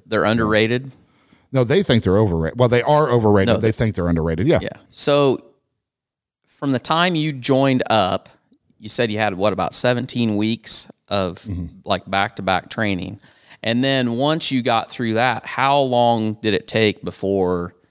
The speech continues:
Speaker 1: you got deployed?
Speaker 2: Um, I got out of training, I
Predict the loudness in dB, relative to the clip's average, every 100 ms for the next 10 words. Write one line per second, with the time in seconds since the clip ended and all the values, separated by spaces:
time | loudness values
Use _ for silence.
0 | _ _ _ _ -8 -4 -2 -2 -6 -12
1 | -8 -8 -8 -16 -14 -2 0 2 2 0
2 | -4 0 2 2 0 -2 0 2 4 4
3 | 2